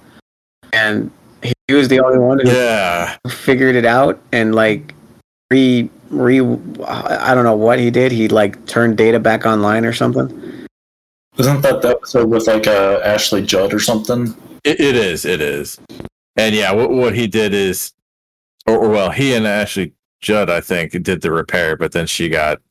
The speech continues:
Speaker 2: grabbed after that or whatever. But, but yeah, so he just started running around buying data time to figure out how to undo the shit with a flashing strobe light.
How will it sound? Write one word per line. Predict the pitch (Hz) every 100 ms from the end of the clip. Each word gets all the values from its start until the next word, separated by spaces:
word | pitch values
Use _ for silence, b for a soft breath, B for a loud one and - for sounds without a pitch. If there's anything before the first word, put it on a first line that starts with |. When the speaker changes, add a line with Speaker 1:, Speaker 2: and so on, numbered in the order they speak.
| _ _ _ _ _ _ _ 95 90
Speaker 2:
grabbed | 92 80 78 82
after | 80 - 80
that | 82
or | 82
whatever. | 82 82 82
But, | 107 -
but | 113 110
yeah, | 98
so | - 101 92 B B B
he | - 139
just | 127 -
started | 127 110 92
running | 98 104 95
around | 90 92 92 90 82
buying | 90 92 90 87
data | 82 82 82
time | 78 85 82 82
to |
figure | 82 87 85
out | 82 80
how | - 80
to | 78 - - -
undo | 85 80 85
the | 80
shit | 76 85 80
with | 82
a | 80
flashing | - 90 78 - 71
strobe | - - 82 80
light. | 78 73 73